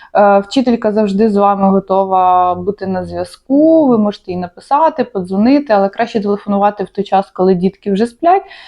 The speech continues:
тоді у вчительки є час вам відповісти, з вами поспілкуватися.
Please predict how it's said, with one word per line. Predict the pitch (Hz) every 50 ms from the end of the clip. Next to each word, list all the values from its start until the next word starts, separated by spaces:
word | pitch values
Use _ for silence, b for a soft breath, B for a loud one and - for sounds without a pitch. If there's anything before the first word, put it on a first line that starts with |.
| B B B B _ _
тоді | 226 202 202 240
у | 233
вчительки | 233 240 214 202 214 202 202 - 208
є | 196 196 202
час | 202 - 254 254 262 262 -
вам | 208 202 190
відповісти, | 196 190 196 - 196 190 196 - - 285 285 269
з | 202
вами | 185 196 214 214 196
поспілкуватися. | 185 - 185 190 - - _ 196 190 190 - 180 165 180 - - - _ _ - - -